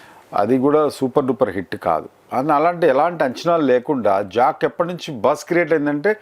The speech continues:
ట్రైలర్ ఎప్పుడైతే రిలీజ్ అయిందో, "బా, వావ్" అనుకున్నారు అందరూ.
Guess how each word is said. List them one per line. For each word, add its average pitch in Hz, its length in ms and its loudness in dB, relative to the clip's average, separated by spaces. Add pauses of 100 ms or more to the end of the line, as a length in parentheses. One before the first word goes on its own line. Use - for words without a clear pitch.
(340)
ట్రైలర్ 208 440 4
ఎప్పుడైతే 170 420 0
రిలీజ్ 135 320 0
అయిందో, 98 560 0 (500)
"బా, 131 140 2 (200)
వావ్" 135 560 2
అనుకున్నారు 101 440 -2
అందరూ. 90 280 -4